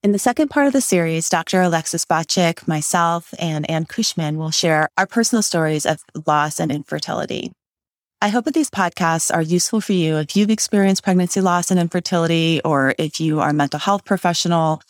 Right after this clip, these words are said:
or have a loved one who is going through some of these struggles. I've chosen to separate out these episodes in this way because I thought it might be helpful for you to have an episode that's just completely dedicated to strategies and tools.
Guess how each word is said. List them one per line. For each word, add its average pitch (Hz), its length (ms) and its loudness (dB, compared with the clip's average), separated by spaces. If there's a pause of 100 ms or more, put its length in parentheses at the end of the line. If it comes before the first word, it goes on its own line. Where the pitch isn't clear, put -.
(200)
or 147 240 2
have 160 260 0
a 165 120 0
loved 160 320 0
one 151 260 0
who 156 160 -2
is 151 100 -2
going 147 320 2
through 147 380 0
some 151 240 -4
of 143 40 -4
these 143 160 -4
struggles. - 600 -2 (460)
I've 214 140 0
chosen 233 320 2
to 247 80 0
separate 170 480 0
out 160 240 -2
these 175 160 0
episodes 175 560 0
in 190 80 4
this 185 220 0
way 180 240 2
because 208 260 -4
I 185 80 2
thought 202 220 0
it 247 80 2
might 240 160 0
be 247 80 4
helpful 165 320 -2
for - 120 -10
you 160 200 -2
to 165 80 0
have 156 240 0
an 156 80 -4
episode 160 580 0
that's 143 220 -2
just - 240 -6
completely 185 480 0
dedicated 151 720 0
to - 120 -6
strategies 160 640 -2
and 156 160 -8
tools. 147 520 0